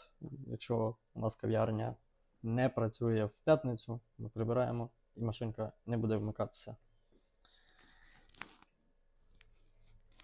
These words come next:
Автостімер, якщо ця функція придбана. І режим, е, енергозбереження, стендбай мод. Інфо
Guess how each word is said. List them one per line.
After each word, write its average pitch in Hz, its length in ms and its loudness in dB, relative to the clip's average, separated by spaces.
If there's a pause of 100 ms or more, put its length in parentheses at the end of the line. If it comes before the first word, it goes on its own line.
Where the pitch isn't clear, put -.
(560)
Автостімер, 160 540 4
якщо 165 520 4 (440)
ця 151 340 4
функція 147 420 0
придбана. 131 540 4 (920)
І 165 140 6
режим, 127 640 4
е, 117 560 -2
енергозбереження, 117 880 -2 (140)
стендбай 117 560 -2 (200)
мод. 113 160 -6 (4000)
Інфо 113 560 4